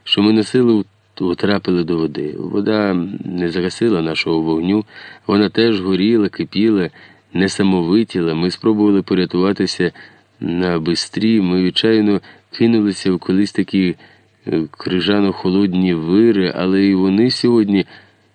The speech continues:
обпікали наші беззахисні тіла, так ніби в невідомих глибинах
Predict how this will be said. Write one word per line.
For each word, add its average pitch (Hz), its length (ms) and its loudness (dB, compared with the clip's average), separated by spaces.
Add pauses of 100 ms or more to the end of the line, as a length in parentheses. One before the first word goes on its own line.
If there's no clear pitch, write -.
(140)
обпікали 104 760 0
наші 90 320 -4
беззахисні 85 800 -4
тіла, 85 400 -2
так 87 240 -6
ніби 85 340 0
в 80 120 -2
невідомих 85 640 0
глибинах 82 600 0